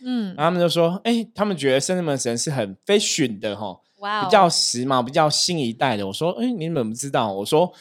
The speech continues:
Speaker 2: 我自己也觉得圣人们的神是比较新一代的，所以圣人们的神是比较不守旧，不是那种拘泥于，过度拘泥于传统的一些东西，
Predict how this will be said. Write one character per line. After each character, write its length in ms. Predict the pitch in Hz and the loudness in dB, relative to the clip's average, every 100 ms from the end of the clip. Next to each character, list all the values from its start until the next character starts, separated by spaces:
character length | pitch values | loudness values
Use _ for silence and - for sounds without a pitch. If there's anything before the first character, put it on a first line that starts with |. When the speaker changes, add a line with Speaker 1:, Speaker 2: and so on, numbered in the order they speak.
| _ | _
Speaker 2:
我 160 | 120 | -4
自 180 | 120 277 | -2 -4
己 160 | 185 120 | -4 -4
也 100 | 98 | -4
觉 200 | 107 110 | -4 -4
得 80 | 113 | -2
圣 180 | 156 | 0
人 80 | 143 | 0
们 100 | 131 | -2
的 120 | 113 | -2
神 240 | 104 104 104 | -2 -4 -4
是 120 | 135 | -6
比 120 | 98 | -8
较 260 | 90 113 101 | -4 -2 -2
新 260 | - 147 | -4 -4
一 140 | 143 101 | -4 -6
代 300 | 92 113 92 | -6 -8 -8
的， 120 | 85 - _ _ _ | -14 -20 _ _ _
所 140 | 208 | 4
以 40 | 190 | 4
圣 160 | 226 | 4
人 80 | 220 | 0
们 200 | 202 143 | 2 2
的 40 | |
神 340 | 143 - 120 127 | 0 0 0 0
是 260 | - 165 | -2 -2
比 180 | 120 107 | -4 -6
较 260 | 98 143 127 | -2 2 2
不 240 | 107 160 | 0 -4
守 360 | 175 - 92 87 | -2 0 -2 -2
旧， 240 | - 139 | 0 0
不 100 | 101 | 0
是 160 | 123 165 | -4 -4
那 100 | 170 | -2
种 140 | 110 | -4
拘 280 | 101 143 147 | -4 -4 -2
泥 120 | 131 | -2
于， 420 | 113 110 107 110 - _ _ | -4 -4 -6 -8 -10 _ _
过 220 | - 208 | 6 6
度 260 | 139 175 135 | 6 2 0
拘 260 | - 165 156 | 0 0 2
泥 80 | |
于 320 | 127 117 117 123 | 0 -2 -2 -4
传 460 | - - 110 127 | -6 -2 -2 -2
统 320 | 143 110 101 | -4 -4 -4
的 220 | 104 113 104 | -2 -2 0
一 80 | |
些 240 | 123 120 117 | 0 0 0
东 360 | 117 117 120 | 0 -2 -2
西， 380 | 117 - 110 107 | -4 -6 -8 -10